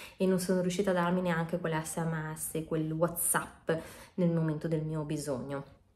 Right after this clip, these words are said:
Ma quello è un altro discorso, lì capisci chi sono i tuoi veri amici e chi, eh, ti hanno semplicemente sfruttato. Però, ehm, perché non iniziamo a farlo noi?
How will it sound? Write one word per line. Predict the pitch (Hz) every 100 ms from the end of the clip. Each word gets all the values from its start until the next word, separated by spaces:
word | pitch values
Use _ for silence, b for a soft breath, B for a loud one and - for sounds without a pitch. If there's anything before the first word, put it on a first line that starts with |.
| _ _ _ - - -
Ma | 190
quello | - 196
è |
un | 190
altro | 175 180
discorso, | 180 - 151 - 170
lì | 165 170
capisci | - 165 170 -
chi | -
sono | 170 165
i |
tuoi | 156 165
veri | 160 156
amici | 160 160 - 170 -
e | 165
chi, | 160 170 156
eh, | - 160 151 - -
ti |
hanno | 160 -
semplicemente | - 165 160 - 160 -
sfruttato. | - - 165 147 151 175 B B B B B -
Però, | 220 208 170 165
ehm, | 202 185 180 180 180 175 175 170 175 - 220 240 180 - - - - -
perché | 202 170
non | 165
iniziamo | 165 165 165 165 160
a |
farlo | 165 170 175
noi? | 180 180 180